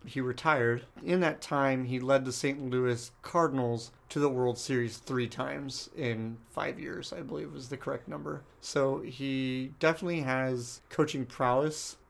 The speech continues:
I'm a little concerned because he's, he's very much anti-showboating and having fun, which is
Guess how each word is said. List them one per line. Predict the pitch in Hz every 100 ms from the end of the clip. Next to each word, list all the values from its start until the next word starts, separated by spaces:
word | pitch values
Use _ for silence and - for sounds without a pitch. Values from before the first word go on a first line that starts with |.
| -
I'm | 135 143
a | 156
little | 135 151 170
concerned | 190 170 156 160 147
because | 139 127 135 117
he's, | - 139 127 135 - -
he's | 131 127 123
very | 120 151
much | 170 143 - - 151 131 147
anti-showboating | 135 - - 139 127 131 135 127
and | 120
having | 127 123
fun, | 120 139 151 139
which | 127
is | 135 120